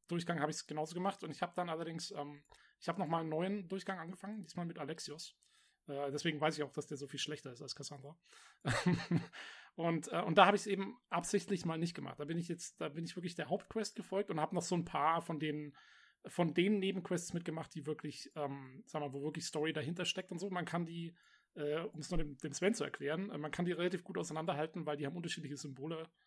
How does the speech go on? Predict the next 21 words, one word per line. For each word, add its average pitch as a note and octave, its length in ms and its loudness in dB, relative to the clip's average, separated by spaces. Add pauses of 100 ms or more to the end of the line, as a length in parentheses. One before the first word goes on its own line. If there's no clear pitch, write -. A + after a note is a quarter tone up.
(320)
äh, C#3+ 300 -6
für - 140 -10
die D3 80 -6
Quest. F3 280 0
Also C#3 140 -4
man C#3+ 160 -8
weiß D#3 460 -4
von D#3+ 160 -2
Anfang D3+ 240 -2
an, D3 160 -4
okay, D#3+ 200 -6
das D3+ 200 -2
ist E3+ 140 -4
jetzt D#3 260 -6
eine, C#3+ 340 -8 (540)
eine C#3+ 520 -4 (220)
Quest, E3+ 300 -2
wo D3+ 80 -6
sie C#3 160 -10
wirklich, D#3+ 340 -8
äh, C#3+ 300 -6